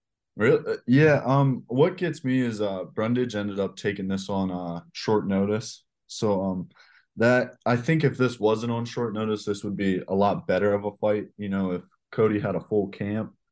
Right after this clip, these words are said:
But, um, I, I think this is one to look forward to. You know, Cody two and one in the U F C. Um, both wins were this year and were both by finishes. Um, a T K O over, uh, Gore,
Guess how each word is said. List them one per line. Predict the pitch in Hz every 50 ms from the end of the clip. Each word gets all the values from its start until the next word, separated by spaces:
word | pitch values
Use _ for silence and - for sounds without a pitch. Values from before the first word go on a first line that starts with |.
| _ _ _ _ _ _ _ _ _ _ _ _ -
But, | 117 113 113
um, | 117 113 110 107 104 98 - -
I, | - 113 117 117 117 -
I | - 107
think | 104 - - 147 143 127
this | 110 110 110 -
is | 107 98 101
one | 104 104 104
to | 98
look | 95 95 95 95
forward | - 104 101 101 98 95
to. | - - 104 101
You | 98 95
know, | 95 92 92 90
Cody | - - 120 113 113 117 113 104
two | 101 - - 123 120
and | 110
one | 107 101 104 104 107
in | 110 104
the | 101 98
U | 98 98 92
F | 92 -
C. | - - 101 104 104 104 101 - _ _ _ _ _ _ _ _ _ _
Um, | - 95 101 95 95 90 82 73 - - _ _ _ _
both | - 110 120 135 135 135 -
wins | 117 120 123 123 120 120 113 110 -
were | 104 101 98 95 90 - - _ _ -
this | 95 - 113 117 117 - -
year | 104 101 107 107 104 92 87 85 85 85 - _ _ _ _ _ _ _ _ _ _ _ -
and | 98 98 95
were | 90
both | 85 - 104 104 98 95 -
by | - 90 90 90
finishes. | 87 - - 95 92 87 87 - 92 87 85 87 - - _ _ _ _ _ _ _ _ _ _ _ _ -
Um, | 92 92 90 90 85 73
a | 87
T | 85 - 120 113
K | 117 117 104 101 98
O | 98
over, | 98 98 98 92 95 92 90 90 90 87 - -
uh, | - 90 85 85 80 78 73 - _ - -
Gore, | - 107 107 110 110 110 110 107 113 -